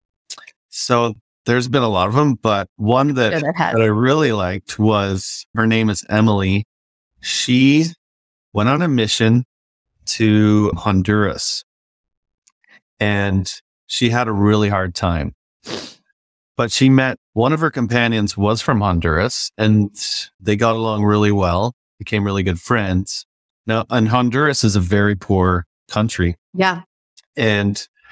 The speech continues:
Speaker 1: so life goes on. She gets back from her mission. She gets married, you know, and she has a little two-year-old boy, and he gets cancer. And s-,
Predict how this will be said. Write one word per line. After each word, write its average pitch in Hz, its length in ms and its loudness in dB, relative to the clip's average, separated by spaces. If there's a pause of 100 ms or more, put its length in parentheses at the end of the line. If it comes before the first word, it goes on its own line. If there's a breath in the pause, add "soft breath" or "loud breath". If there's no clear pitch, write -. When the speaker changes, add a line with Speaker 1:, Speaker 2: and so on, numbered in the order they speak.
(400 loud breath)
Speaker 1:
so - 240 -2
life 131 360 0
goes 147 260 2
on. 110 220 2
She 123 100 0
gets 117 180 0
back 117 240 -2
from 123 160 2
her 117 80 6
mission. 101 380 2
She 101 160 -4
gets 104 260 -2
married, 95 600 0 (180)
you 92 100 -2
know, 87 280 -2 (440)
and 98 240 0
she - 140 0
has 107 240 0
a 110 80 2
little 104 220 0
two-year-old 107 540 0 (580)
boy, 110 640 -2 (400)
and 104 120 -2
he 101 40 0
gets 92 240 -2
cancer. 104 640 -4 (1300)
And 104 540 0 (720)
s-, - 400 -4